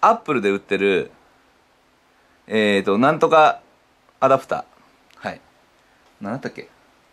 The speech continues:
えーとですね、なん、何かっていうと、えーと、ア-、ア-、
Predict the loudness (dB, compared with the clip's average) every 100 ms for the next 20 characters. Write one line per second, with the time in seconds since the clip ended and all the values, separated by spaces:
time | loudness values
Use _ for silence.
0 | -16 -12 -12 -10 -12 -12 -14 -18 -20 -20
1 | -20 -20 -20 _ _ -20 -20 _ -6 -2
2 | 0 -2 -6 -18 _ _ _ _ -6 -4
3 | -2 -2 -2 -2 -4 -2 -2 -2 -6 -16
4 | _ _ _ _ _ _ _ _ _ _
5 | _ _ _ _ -10 -8 -4 -4 -6 -6
6 | -6 -6 -6 -6 -10 -14 -20 _ _ _
7 | _ _ _ _ _ _ _ _ _ _
8 | 0 2 2 -4 _ 0 0